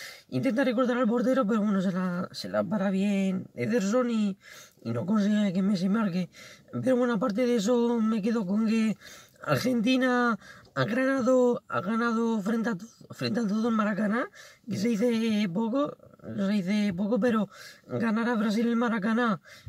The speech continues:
en una Copa América sin público, bueno, ayer entraron tres mil personas en total, pero ganar una Copa América en Ar-, en Brasil, que en principio iba a ser en Colombia y en Argentina, pero por cuestiones de covid se hizo en Brasil, y bueno, y ganarla en Ma-, en Ma-, en Maracaná,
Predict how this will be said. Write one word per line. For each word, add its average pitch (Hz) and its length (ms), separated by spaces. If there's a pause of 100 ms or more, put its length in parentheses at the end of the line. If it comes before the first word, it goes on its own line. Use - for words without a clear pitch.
(140)
en 240 100
una 254 180
Copa 196 200
América 226 480
sin 196 240
público, 262 640
bueno, 104 180
ayer 170 260
entraron 220 380
tres 220 160
mil 214 160
personas 208 540 (640)
en - 140
total, 262 520 (260)
pero 214 160
ganar 226 200
una 240 120
Copa 233 160
América 214 520 (600)
en 247 260
Ar-, 233 280
en 240 180
Brasil, 233 400
que 208 100
en 190 100
principio 196 360
iba 233 80
a 214 60
ser 214 100
en 202 160
Colombia 208 300
y 202 60
en - 20
Argentina, 208 500
pero 185 240
por 180 260 (360)
cuestiones 226 720
de 240 80
covid 254 280
se 180 120
hizo 214 140
en 226 120
Brasil, 233 480 (400)
y - 80
bueno, 254 220
y 220 40
ganarla 202 280
en 220 100
Ma-, 202 180
en 120 160
Ma-, 226 300
en 123 140
Maracaná, 202 1040